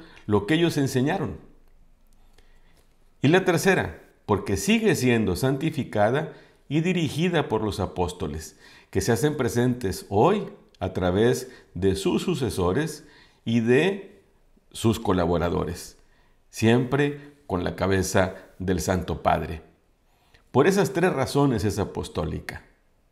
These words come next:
Repito, porque se edifica sobre los doce apóstoles. Segundo, porque transmite la doctrina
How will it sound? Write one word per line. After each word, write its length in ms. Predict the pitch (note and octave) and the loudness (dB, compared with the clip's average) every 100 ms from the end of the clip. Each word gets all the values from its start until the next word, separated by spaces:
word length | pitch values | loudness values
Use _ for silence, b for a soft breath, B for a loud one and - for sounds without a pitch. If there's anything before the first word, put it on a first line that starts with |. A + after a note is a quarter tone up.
| - | -12
Repito, 520 | - F2+ F3+ F#3 - - _ _ _ _ _ | -8 -4 -4 -6 -12 -14 _ _ _ _ _
porque 320 | F#2+ F2 - F2+ | 0 0 -4 -6
se 120 | F#2 | -4
edifica 580 | E2+ D#2+ G#2 - - D#2+ | -4 -2 -2 -2 -6 -6
sobre 320 | F2+ D#2+ E2 | -4 -4 -4
los 240 | D2+ C#2+ | -8 -2
doce 280 | G#2 B2+ D3 | 0 0 0
apóstoles. 800 | A#2+ - B2 - F3 G3 - - b b b b _ | -4 -4 -6 -4 -6 -6 -10 -16 b b b b _
Segundo, 840 | - F2 E2+ F#2+ A#2+ F#3 - B B B _ | -6 -2 0 0 0 0 -4 B B B _
porque 300 | G2 - G2 | -2 -2 -2
transmite 880 | G#2+ F#2+ F2 G2+ E3+ A3 - F2+ D#2+ | 0 -2 0 2 2 0 0 0 0
la 140 | F#2+ | -4
doctrina 720 | F2+ F2 - A#2+ C3 A#2+ E2 | -4 -6 -4 0 2 2 -2